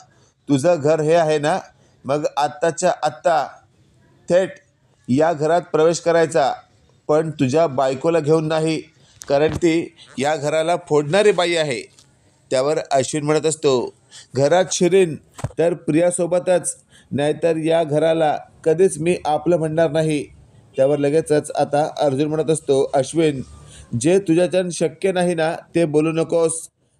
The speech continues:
कारण मला खात्री आहे, तुझ्यासारखा माणूस फक्त आणि फक्त स्वतःचाच विचार करणार, इतरांचा नाही." अशातच आपण पाहतोय, आता अश्विनला प्रिया म्हणत असते, "अश्विन,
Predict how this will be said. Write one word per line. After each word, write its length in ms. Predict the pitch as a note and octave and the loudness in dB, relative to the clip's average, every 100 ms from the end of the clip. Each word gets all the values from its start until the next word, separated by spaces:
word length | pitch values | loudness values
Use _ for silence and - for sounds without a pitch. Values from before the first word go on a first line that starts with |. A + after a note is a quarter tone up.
| _ | _
कारण 200 | C#3 D#3 | 0 0
मला 200 | D3+ D#3+ E3 | 0 -2 0
खात्री 400 | D#3+ C#3+ D#3 F3+ | -2 -2 0 2
आहे, 260 | E3+ D3 - _ _ _ - | 2 0 -2 _ _ _ -2
तुझ्यासारखा 460 | D3 E3 E3+ D3+ E3 | 0 2 0 0 -2
माणूस 420 | D3+ D#3+ F#3 E3+ - - _ _ - | 0 0 0 0 -4 -14 _ _ -6
फक्त 240 | D#3+ D3+ F3 | -6 -4 -4
आणि 120 | F3 | -2
फक्त 280 | F#3 F3+ - D3+ D#3 - _ - | -4 -4 -2 0 0 -6 _ -10
स्वतःचाच 560 | - D#3 D#3 F#3 G3 E3+ | -2 0 2 0 0 0
विचार 280 | F3 F#3 F3 | 2 2 2
करणार, 400 | E3+ D#3+ D3+ C3 - | 2 0 -2 -4 -2
इतरांचा 500 | C#3+ E3 E3 D#3 E3 | -2 2 0 0 0
नाही." 440 | D#3 D#3 E3 D3+ - _ _ _ - | 0 -2 -2 -4 -12 _ _ _ -6
अशातच 520 | A#2+ D#3 D3+ D3+ D3 - | -2 -2 0 0 -2 -4
आपण 280 | C#3 D3+ C3 | -2 -4 -4
पाहतोय, 540 | D3+ D3+ C3+ A#2+ A#2 - - - | -6 -2 2 2 0 -6 -14 -6
आता 380 | C3 C3+ D3+ - | -2 0 0 0
अश्विनला 540 | C#3 C#3 D3 D3+ C3+ A#2 | -4 -2 -4 0 0 0
प्रिया 440 | - - D3 D#3 | -6 -4 0 0
म्हणत 220 | D3+ D3+ | 0 -2
असते, 340 | D3+ - C3+ C#3 | -4 0 0 0
"अश्विन, 500 | C3+ C3 D#3 E3 C#3+ | -2 -2 0 0 -2